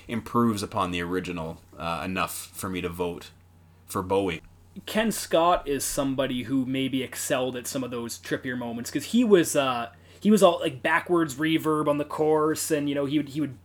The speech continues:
Speaker 2: boost and cut reverb to, to change perspective and stuff like that. Like, when he was talking about this song, I was reading on Bowie Bible, he said it was just, it was my usual bag of tricks.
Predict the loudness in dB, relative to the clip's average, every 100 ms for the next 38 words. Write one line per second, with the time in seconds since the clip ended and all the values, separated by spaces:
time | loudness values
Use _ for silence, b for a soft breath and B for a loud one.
0 | 2 4 6 4 -2 -6 2 4 4 4
1 | 2 4 4 4 2 0 0 0 -2 -2
2 | 0 0 -2 -8 -12 -4 0 2 4 2
3 | 2 0 -2 0 -2 -2 -2 0 -2 -6
4 | b b b 0 4 2 2 0 0 -4
5 | 4 6 6 4 0 0 -2 -4 -4 -2
6 | -2 -4 -4 -4 -4 -6 -8 -10 -8 -6
7 | -2 0 0 -2 -2 -2 -4 -4 -2 -2
8 | -2 -4 -6 -6 -2 4 8 8 6 4
9 | 2 2 -2 -4 -4 -4 -8 -8